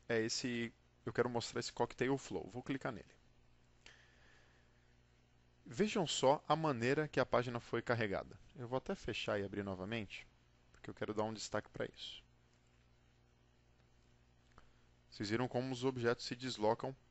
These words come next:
pra tela, né? É interessante falar sobre deslocamento, porque muitas vezes quando a gente fala de algum, efeitos de transição, as pessoas confundem transição com animação, que realmente uma transição é uma animação.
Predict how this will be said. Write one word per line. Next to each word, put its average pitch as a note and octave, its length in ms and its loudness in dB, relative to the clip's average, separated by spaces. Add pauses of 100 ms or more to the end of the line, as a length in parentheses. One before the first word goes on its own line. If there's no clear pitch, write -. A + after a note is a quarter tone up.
pra C3+ 160 2
tela, E2 380 -4
né? F#2 160 -6 (920)
É D#3+ 60 0
interessante D3 560 2
falar G2+ 240 2
sobre G2+ 240 -4
deslocamento, G2 680 -4
porque - 160 -10
muitas A2+ 220 -4
vezes A2+ 80 -8
quando - 100 -6
a A2 80 -4
gente G#2+ 80 -10
fala G#2+ 220 2
de G2+ 760 -2
algum, A2 400 -6
efeitos A#2 320 -6
de A2 100 -2
transição, G#2+ 640 0
as F#2+ 120 -4
pessoas - 280 -6
confundem G#2+ 440 -8
transição B2+ 680 -4
com B2+ 180 -4
animação, G2+ 640 -4 (280)
que - 80 -6
realmente F3 380 -4
uma F3+ 100 -2
transição E3 580 -4
é F#2+ 40 -2
uma C3+ 180 -2
animação. G#2+ 560 -4